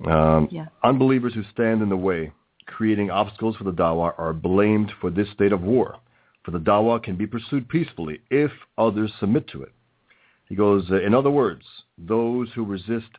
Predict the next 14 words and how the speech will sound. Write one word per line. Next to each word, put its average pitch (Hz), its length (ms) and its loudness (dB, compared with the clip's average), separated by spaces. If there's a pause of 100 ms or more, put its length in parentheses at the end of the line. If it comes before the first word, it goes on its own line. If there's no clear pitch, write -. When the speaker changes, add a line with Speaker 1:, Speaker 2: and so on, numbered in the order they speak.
Speaker 1:
Islam 95 600 0
cause 101 560 0
wars 95 520 2
and 85 200 -2
are 85 120 2
responsible 82 680 -4
for - 140 -8
them. 78 300 -6 (160)
And 80 100 -2
I 76 60 2
repeat, - 460 0 (800)
those 101 560 4
who 98 160 -2
resist 95 460 -2